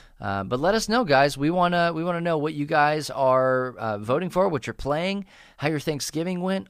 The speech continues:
all that stuff. And if you want to be on Free Play, you can freaking do it. All you have to do is go to love thy nerd dot com forward slash partner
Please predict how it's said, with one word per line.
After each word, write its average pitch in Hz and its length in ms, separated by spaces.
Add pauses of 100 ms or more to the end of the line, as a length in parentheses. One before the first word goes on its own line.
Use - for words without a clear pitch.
all 190 500
that 113 280
stuff. - 540 (460)
And 202 360
if 160 140
you 196 280
want 233 240
to 220 120
be 180 640
on 202 300
Free 247 400
Play, 92 440 (520)
you 226 420 (180)
can 160 240
freaking 214 600
do 175 180
it. 80 160 (260)
All 139 140
you 190 140
have 175 140
to 151 80
do 147 180
is 160 100
go 139 120
to 110 60
love 143 260
thy 143 160
nerd 120 380
dot 135 320
com 104 320
forward 117 260
slash 104 300
partner 165 460